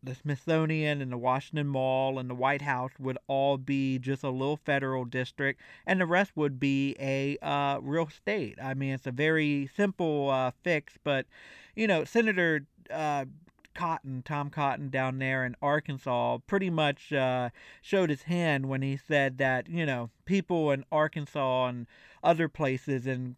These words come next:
you know, real America work harder than the people in D C. So tha-, that's just absolutely, uh, beautiful and just, uh, shows you how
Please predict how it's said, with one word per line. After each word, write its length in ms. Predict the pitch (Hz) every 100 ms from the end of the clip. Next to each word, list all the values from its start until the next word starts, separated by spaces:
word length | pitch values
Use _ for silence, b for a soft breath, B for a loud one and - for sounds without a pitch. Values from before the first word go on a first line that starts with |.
| -
you 160 | 160
know, 220 | 143 113 - b
real 560 | 127 139 165 190 175 143
America 1040 | 135 135 151 160 143 131 - 127 123 120 B B -
work 320 | 143 151 -
harder 420 | - 160 151 143
than 180 | 131 131
the 60 |
people 400 | 131 156 135 135
in 120 | 127 123
D 200 | 131 131
C. 540 | - 131 120 104 104 _ _
So 380 | 160 143 139 135
tha-, 200 | 208 196
that's 220 | 247 285
just 280 | - 220 180
absolutely, 1040 | 165 139 - - 139 135 131 139 135 131 131
uh, 280 | 127 123
beautiful 720 | 127 139 135 131 - 127 127 143
and 320 | 165 143 135
just, 440 | 135 147 139 - 160
uh, 340 | 143 139 139 -
shows 420 | - 165 151 143
you 380 | 147 143 147 139
how 480 | 160 151 151 151